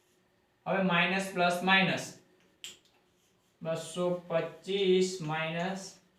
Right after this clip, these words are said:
ચૌદ થશે, બાદબાકી, માઇનસ પ્લસ માઇનસ થશે, બાદબાકી કરશો, બસો પચીસ માંથી ચૌદ જશે, એટલે કેટલા આવશે? બસો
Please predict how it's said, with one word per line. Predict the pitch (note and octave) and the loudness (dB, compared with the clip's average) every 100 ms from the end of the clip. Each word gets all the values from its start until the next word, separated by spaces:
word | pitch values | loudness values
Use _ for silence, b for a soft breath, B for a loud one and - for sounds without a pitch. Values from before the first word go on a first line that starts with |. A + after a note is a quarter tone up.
| _ _ _ - _ _ _ _ - | _ _ _ -20 _ _ _ _ -4
ચૌદ | F3 F3 - | 0 0 -2
થશે, | D3+ - - | -10 -10 -2
બાદબાકી, | D#3 D#3+ - C3+ | 0 2 0 -6
માઇનસ | C#3+ D3 D3 | -6 -6 -6
પ્લસ | - C#3+ - - _ - | -10 -12 -12 -20 _ -14
માઇનસ | C#3+ D3+ E3+ | -10 -8 -6
થશે, | C3 B2+ C#3 C#3 - b b | -6 -4 -6 -8 -16 b b
બાદબાકી | D3 E3 E3+ D#3+ D#3+ | -4 -2 0 -2 -4
કરશો, | D#3+ D3+ - F3 - - - _ | -4 -4 0 0 0 -4 -16 _
બસો | D3+ D3 - E3+ | -8 -8 -4 -4
પચીસ | E3 D3+ E3+ E3 | -4 -6 -6 -6
માંથી | E3 E3 D#3 | -6 -6 -8
ચૌદ | E3 E3 | -6 -6
જશે, | D3+ D3+ D3+ | -4 -4 -2
એટલે | D#3+ D3+ D#3 | -4 -2 0
કેટલા | D#3 D#3 D#3+ | 0 -2 -2
આવશે? | D3+ D3 D#3 | -2 -2 -4
બસો | D3+ C3+ - - D3 D#3 F3+ | -4 -6 -8 -8 -4 -4 -4